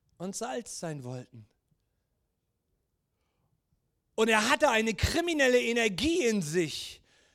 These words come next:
die es ihm möglich machte, bis nach Syrien, nach Damaskus zu gehen und die kleinen, jungen Kirchenpflanzen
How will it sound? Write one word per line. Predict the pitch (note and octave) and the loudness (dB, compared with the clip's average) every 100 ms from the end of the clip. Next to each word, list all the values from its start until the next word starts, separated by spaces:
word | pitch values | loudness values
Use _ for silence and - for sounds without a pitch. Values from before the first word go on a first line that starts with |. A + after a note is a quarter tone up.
| _ _ - | _ _ -4
die | C4+ C4 B3 | 0 0 -2
es | - | -2
ihm | B3+ A#3+ | -2 0
möglich | C#4 E4 - C4+ G3 | 0 0 -2 -6 -4
machte, | A#3 B3+ - A#3 | -4 -4 -4 -6
bis | C4+ A#3 | -6 -4
nach | B3+ G3+ | -4 -4
Syrien, | D#3+ C#4 F4+ E4 B3+ | -4 2 2 4 0
nach | A#3 G#3 | 0 -2
Damaskus | A#3 A#3 D4+ C4+ - C4+ A3 - | -2 0 -2 -4 -6 -6 -6 -6
zu | A#3 | -8
gehen | F3 D4 C4+ F3+ - - A#3 | -2 0 0 -2 -12 -6 0
und | B3+ | 0
die | C4 A3 | 0 -6
kleinen, | - D4 E4 E4+ C#4+ A#3+ | -2 2 2 0 -2 0
jungen | C#4 D#4 C#4 A#3+ | 2 2 0 -2
Kirchenpflanzen | - D#4+ F#4 - B3+ - C4 C#4+ D4 - A#3 | -4 -2 -2 -2 -6 -6 0 2 0 -4 -4